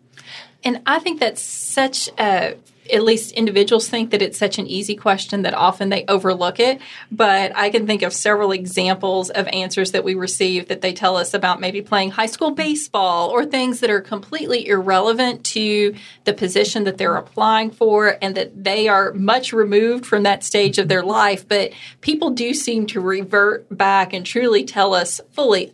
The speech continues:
about themselves when, when we would prefer maybe that more concise answer of directly about how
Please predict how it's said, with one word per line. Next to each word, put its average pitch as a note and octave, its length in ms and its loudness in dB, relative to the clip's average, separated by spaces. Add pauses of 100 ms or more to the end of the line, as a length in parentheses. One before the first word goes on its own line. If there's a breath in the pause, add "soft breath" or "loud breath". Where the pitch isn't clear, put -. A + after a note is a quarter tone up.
(120)
about G3+ 460 0
themselves F3+ 800 0
when, F#3+ 420 -2
when G3+ 140 -2
we F#3+ 100 -2
would F#3+ 200 -2
prefer G3 420 2
maybe F#3 260 0
that F#3+ 180 0
more F#3+ 280 0
concise F#3+ 560 -2
answer F#3+ 380 -4
of F3+ 100 -6
directly F#3 480 0
about F3+ 320 -2 (300 loud breath)
how F#3 360 0